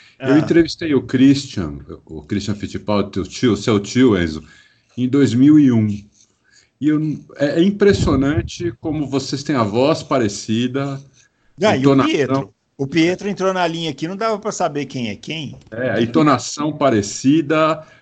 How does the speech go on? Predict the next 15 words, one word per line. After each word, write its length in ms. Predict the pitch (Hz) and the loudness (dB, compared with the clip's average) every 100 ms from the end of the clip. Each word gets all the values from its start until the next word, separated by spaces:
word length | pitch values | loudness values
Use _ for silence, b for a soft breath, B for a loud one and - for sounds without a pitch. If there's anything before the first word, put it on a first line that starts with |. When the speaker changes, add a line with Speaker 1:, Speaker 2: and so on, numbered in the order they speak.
| _ | _
Speaker 1:
Parece 400 | 156 185 202 202 | 0 2 0 -2
que 100 | 190 | -4
eu, 120 | 180 | -4
parece 560 | - 170 170 214 - 202 | -2 2 2 2 -2 -8
que 80 | |
eu 40 | 202 | -6
tava 200 | 196 190 | -6 -4
falando 260 | 190 190 | -2 -2
com 120 | 196 185 | -4 -6
o 80 | |
Christian 540 | 185 175 202 202 214 208 | -4 -2 0 -2 -4 -2
há 180 | 196 175 | 0 -2
vinte 580 | 139 123 120 170 - 135 | -6 -10 -4 -4 -4 -4
anos 240 | 120 95 | -4 -6
atrás. 560 | 85 71 69 - - | -10 -10 -14 -16 -18